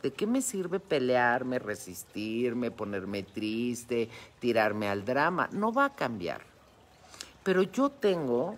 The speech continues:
y esto es bien importante, y qué bueno tu comentario, hermosa, yo tengo la posibilidad de elegir siempre,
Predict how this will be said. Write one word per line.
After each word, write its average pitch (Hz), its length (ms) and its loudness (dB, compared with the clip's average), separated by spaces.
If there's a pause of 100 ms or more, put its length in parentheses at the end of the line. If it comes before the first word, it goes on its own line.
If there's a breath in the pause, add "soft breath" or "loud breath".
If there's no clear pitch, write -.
y 156 240 -2
esto 165 280 -2
es 175 100 -4
bien 156 180 -2
importante, 120 760 -2
y 135 100 -4
qué - 180 -4
bueno 131 480 0 (100)
tu 107 240 -6
comentario, 107 580 -2
hermosa, 117 520 -4 (1040 loud breath)
yo 247 160 2
tengo 254 400 2
la 190 180 2
posibilidad 151 680 -2
de 160 140 0
elegir 156 680 -4
siempre, 202 640 -4